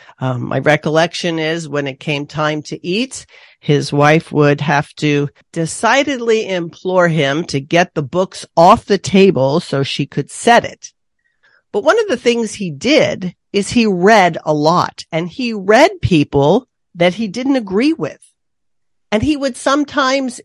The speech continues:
extensively quote people he didn't agree with, pointing out that he did agree with this person in this particular area,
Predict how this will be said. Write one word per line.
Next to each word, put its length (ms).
extensively 1080
quote 580
people 460
he 180
didn't 320
agree 340
with, 460
pointing 480
out 320
that 140
he 160
did 240
agree 320
with 180
this 180
person 460
in 220
this 260
particular 720
area, 640